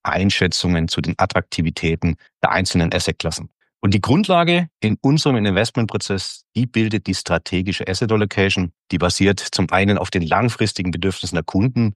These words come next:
also aus den Rendite- und Risikoprofilen, und zum anderen auf unseren langfristigen Kapitalmarkterwartungen. Und daraus wird eine langfristige Grundstruktur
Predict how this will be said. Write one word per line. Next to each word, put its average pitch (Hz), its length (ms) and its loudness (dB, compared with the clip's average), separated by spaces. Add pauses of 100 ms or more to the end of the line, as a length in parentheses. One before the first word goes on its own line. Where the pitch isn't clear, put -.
(140)
also 85 220 -2
aus - 200 -4 (100)
den 87 300 0 (100)
Rendite- 107 680 0
und 87 340 -4
Risikoprofilen, 110 880 0 (240)
und 120 140 0
zum 107 140 0
anderen 123 280 2
auf 104 220 -4 (100)
unseren 135 800 2
langfristigen 95 720 -2
Kapitalmarkterwartungen. 82 1040 -6
Und - 240 -12
daraus 135 600 2 (160)
wird - 180 0
eine 82 100 -2
langfristige 98 640 0
Grundstruktur 104 960 0